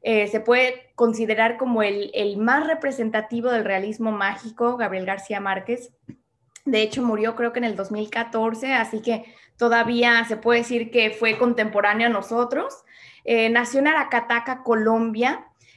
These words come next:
eh, lugar que inspira la ciudad mítica de Macondo. Macondo va a ser esta ciudad,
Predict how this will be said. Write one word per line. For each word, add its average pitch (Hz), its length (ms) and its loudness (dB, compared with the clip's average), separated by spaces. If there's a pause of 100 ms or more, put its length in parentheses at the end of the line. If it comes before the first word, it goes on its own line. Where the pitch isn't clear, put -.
(120)
eh, 208 280 0
lugar 220 420 2
que 240 80 -2
inspira 233 800 2
la 208 200 0
ciudad 208 320 0
mítica 214 460 -2
de 190 80 0
Macondo. 175 560 -6
Macondo 196 420 -6
va 214 80 0
a 214 40 -4
ser 214 180 -4
esta 214 440 0
ciudad, 202 500 0